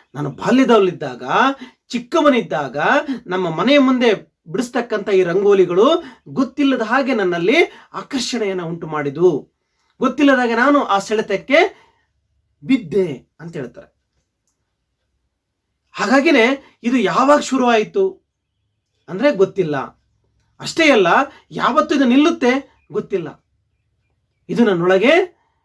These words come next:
ಗಾಢವಾಗಿ, ಆಳಕ್ಕೆ ಇದು ಸೇರಿದೆ, ನನ್ನೊಳಗೆ ಕೂತಿದೆ. ಹಾಗಾಗಿನೇ ಇಂದಿಗೂ ಕೂಡ ಆ ರಂಗೋಲಿ, ಆ ಸೆಳೆತ ಅಂತಕ್ಕಂಥದ್ದು ನನ್ನನ್ನ ಹಿಡಿದಿಟ್ಕೊಂಡಿದೆ ಅಂತೇಳಿ ಹೇಳ್ತಾರೆ.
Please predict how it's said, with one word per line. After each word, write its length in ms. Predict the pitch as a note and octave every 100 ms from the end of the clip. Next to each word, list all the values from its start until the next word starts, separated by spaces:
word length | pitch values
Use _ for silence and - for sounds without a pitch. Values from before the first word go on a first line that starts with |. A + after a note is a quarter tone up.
| _ -
ಗಾಢವಾಗಿ, 720 | C#3+ F3 G#3+ C4+ C4 A3 F#3+
ಆಳಕ್ಕೆ 760 | D#3 C#3 A3 B3 A#3+ - D#3 - _ _ _
ಇದು 460 | C#4 F#3 E4+ G#4+ _ _ _ _ _ _ _ _ _ _
ಸೇರಿದೆ, 760 | - G#3 G#3+ F3+ D#3 C3+ - _ _ _ _ _ _ _ _ -
ನನ್ನೊಳಗೆ 400 | F3+ G3 F#3+ F#3
ಕೂತಿದೆ. 640 | - E4+ A3+ C#3+ B2 - _ _ _ _ _
ಹಾಗಾಗಿನೇ 840 | G#3 B3 B3+ D4+ A#3 C4 - - F3+
ಇಂದಿಗೂ 480 | B3 D#4 D#4+ D4+ D4
ಕೂಡ 200 | D#4 D4+
ಆ 100 | A#3
ರಂಗೋಲಿ, 640 | A3 B3 C4 B3+ E4+ G#4 - -
ಆ 120 | E3
ಸೆಳೆತ 360 | F3+ G3+ B3+ C4
ಅಂತಕ್ಕಂಥದ್ದು 640 | A3+ G#3+ G3+ G3+ F3 F#3+
ನನ್ನನ್ನ 320 | F#3 F3 F3 A#3 F4+ - - _
ಹಿಡಿದಿಟ್ಕೊಂಡಿದೆ 960 | F#3+ C#4 D4 - G#3 F3 D#3+ D#3 B2+ - _ _ C3
ಅಂತೇಳಿ 260 | C#3 B3+
ಹೇಳ್ತಾರೆ. 420 | D#3 - - _